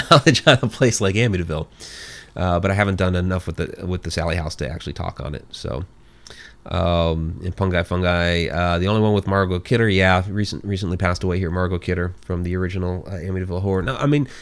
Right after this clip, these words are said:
as a horror movie, Amityville Horror as a movie is fine if you just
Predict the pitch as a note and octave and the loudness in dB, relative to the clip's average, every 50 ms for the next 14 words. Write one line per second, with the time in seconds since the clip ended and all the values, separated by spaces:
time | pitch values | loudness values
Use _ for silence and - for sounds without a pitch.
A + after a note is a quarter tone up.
0 | - - - F#3 G#3 A3 G#3+ B3+ F#3 A#2 A#2 B2 B2+ D3 F3 G3 F#3+ F3+ E3+ D#3+ | -16 -4 2 2 4 4 4 4 2 4 6 6 8 8 8 8 6 6 6 6
1 | E3 F3 E3+ G3+ G#3+ G#3+ G#3 - - - - - - _ - - - _ - _ | 6 4 4 2 0 0 -2 -6 -16 -20 -20 -20 -20 _ -20 -20 -20 _ -20 _
2 | _ _ _ _ _ _ _ _ - - B2+ C3 C3+ C3+ A#2+ A2+ A#2+ A2 A2 G2+ | _ _ _ _ _ _ _ _ 0 2 4 4 4 4 4 2 2 0 2 2
3 | C3 B2+ A#2+ B2 A2+ - - A2+ A2 A2 G#2+ G#2 G#2+ A2 B2 C#3+ D#3+ D#3 C3 A2 | 2 4 4 4 2 2 2 0 2 2 2 4 4 6 6 6 6 6 6 4
4 | G2+ G2 F#2 - - - C3 C3+ B2 G#2 G2 G2 F#2+ F#2 - G#2+ G2+ G2 G2 F2+ | 2 2 0 -2 -2 0 0 2 2 2 2 2 0 0 0 -2 -2 -2 -2 -4
5 | - | -6